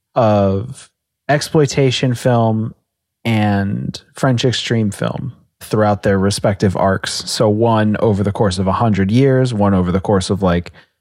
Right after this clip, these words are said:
six and a half months. And <laughs> we're just really getting into the minutia of all that. So next time, the horror doesn't have to end. And we're proving that because we're actually doing Blackula next week, which is, like, kind of a horror movie.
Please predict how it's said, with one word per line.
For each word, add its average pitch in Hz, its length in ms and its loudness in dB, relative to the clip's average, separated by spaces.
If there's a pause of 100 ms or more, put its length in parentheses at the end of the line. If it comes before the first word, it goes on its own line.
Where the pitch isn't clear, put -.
(220)
six - 260 -6
and 110 60 2
a - 20 2
half 90 140 0
months. 117 640 0 (520)
And 95 760 2 (160)
<laughs> - 180 -16
we're 123 140 4
just - 220 -2
really 147 240 4
getting 123 360 2
into 117 200 2
the 113 100 2
minutia 104 500 2
of 95 80 2
all 98 200 2
that. 101 280 -4
So 127 180 2
next 117 680 -2
time, 107 560 -2
the 123 100 0
horror 247 260 2
doesn't 214 220 2
have 160 240 0
to - 140 -2
end. 120 360 2
And 104 80 0
we're 107 100 2
proving 147 380 0
that 104 240 2
because 104 500 0 (520)
we're 113 100 4
actually 117 360 2
doing 117 580 2 (140)
Blackula 131 720 0
next 113 260 0
week, 98 320 0
which 123 160 0
is, 135 100 2
like, 143 200 2
kind 120 340 2
of 107 340 -2
a 95 120 0
horror 90 280 0
movie. 85 440 -2